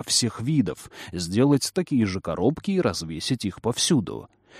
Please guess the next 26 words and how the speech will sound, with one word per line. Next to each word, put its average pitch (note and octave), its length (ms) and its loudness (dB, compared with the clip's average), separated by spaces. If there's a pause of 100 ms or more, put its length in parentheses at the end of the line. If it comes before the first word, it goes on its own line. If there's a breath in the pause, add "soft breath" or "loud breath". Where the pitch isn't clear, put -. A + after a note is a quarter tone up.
(200 loud breath)
Некоторое C3 560 6
время C3+ 300 8
спустя C#3 520 0
из A#2+ 260 0
всех - 440 2
уголков C3+ 600 4
города C#3+ 520 4
стали D#3+ 400 4
приносить C#3+ 580 4
разнообразных B2+ 880 4
кузнечиков. B2 720 6 (440 loud breath)
У G3 80 4
одних F3 400 6
были B2 240 6
красные A2 560 2
головы, G2 540 2 (200 loud breath)
у D#3 120 2
других — G#2 500 2 (120)
лиловые D#3+ 580 8
мордочки. D3 760 2 (240 soft breath)
Также F#2+ 560 4
были D#3+ 300 6
и F3 240 2
с - 100 2
изумрудными A2+ 760 8
полосами, G2+ 840 0